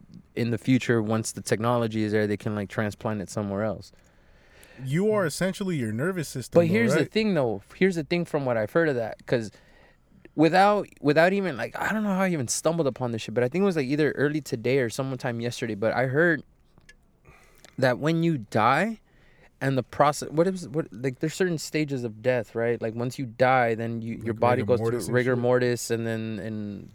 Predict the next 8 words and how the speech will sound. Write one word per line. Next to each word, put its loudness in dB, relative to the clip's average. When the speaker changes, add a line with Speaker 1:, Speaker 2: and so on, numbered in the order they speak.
Speaker 1:
there's -2
other 2
stages -6
to -4
it. -8
But -4
essentially, 2
like, 4